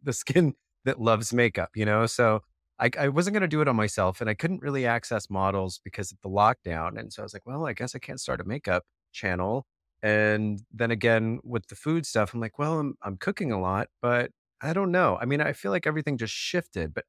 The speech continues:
afterwards, we all kind of blossomed and came out with our respective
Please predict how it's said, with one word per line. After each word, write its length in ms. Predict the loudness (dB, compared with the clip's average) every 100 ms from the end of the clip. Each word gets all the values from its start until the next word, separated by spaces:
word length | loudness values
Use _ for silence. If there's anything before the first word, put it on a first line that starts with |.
| 0
afterwards, 760 | 2 2 0 -6 -4 -4 -6 -4
we 120 | 0
all 200 | 4 4
kind 220 | 2 0
of 140 | -2 -2
blossomed 540 | 0 2 2 -2 -6
and 100 | -8
came 240 | -8 -2 0
out 160 | 0
with 120 | -2
our 120 | -2 -2
respective 680 | -4 -4 -4 -2 -2 -2